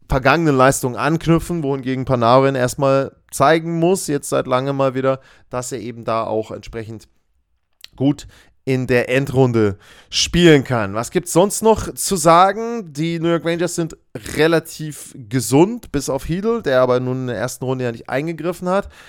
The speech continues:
Ähm, auf der anderen Seite ist es so, die Carolina Hurricanes, da ist Jasper Fast verletzt, der, äh, hatte sich im letzten Saisonspiel, ähm, dann entsprechend,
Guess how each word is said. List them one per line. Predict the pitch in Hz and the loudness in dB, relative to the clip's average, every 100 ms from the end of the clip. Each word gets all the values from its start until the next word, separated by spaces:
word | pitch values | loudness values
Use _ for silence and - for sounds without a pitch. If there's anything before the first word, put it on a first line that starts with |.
| - - - | -20 -20 -10
Ähm, | 135 143 | -8 -4
auf | 127 156 | -4 -2
der | 165 139 | 0 0
anderen | 165 180 | 0 0
Seite | 165 165 175 | 2 2 0
ist | 175 170 | -4 -6
es | 165 | -6
so, | 180 | -4
die | 170 165 165 151 | -4 -6 -8 -6
Carolina | 151 151 156 151 143 | -2 0 0 0 0
Hurricanes, | 147 202 196 - 202 233 - - - _ _ _ - _ _ | 0 0 -4 -4 -4 -4 -8 -8 -12 _ _ _ -20 _ _
da | - 160 | -2 0
ist | 143 156 | 2 -2
Jasper | 143 151 - 147 | -4 -6 -4 -6
Fast | - 156 160 208 208 - - 113 | -2 2 4 4 0 -4 -10 -14
verletzt, | - - 143 139 175 - - - - - - | -8 2 4 6 6 4 0 -4 -8 -12 -8
der, | 151 147 147 147 147 _ _ - | -4 -2 -2 -4 -8 _ _ -10
äh, | 151 | -8
hatte | 143 147 143 | -8 -8 -10
sich | 135 | -12
im | 127 | -8
letzten | 143 - 147 | -8 -8 -12
Saisonspiel, | 123 113 127 180 - - 180 190 196 _ _ _ _ _ _ _ _ _ _ _ | -10 -8 -6 -8 -10 -8 0 0 0 _ _ _ _ _ _ _ _ _ _ _
ähm, | 185 165 160 156 | -10 -6 -6 -4
dann | 147 151 | -4 -4
entsprechend, | 139 135 - 151 156 - | -10 -12 -12 -10 -12 -18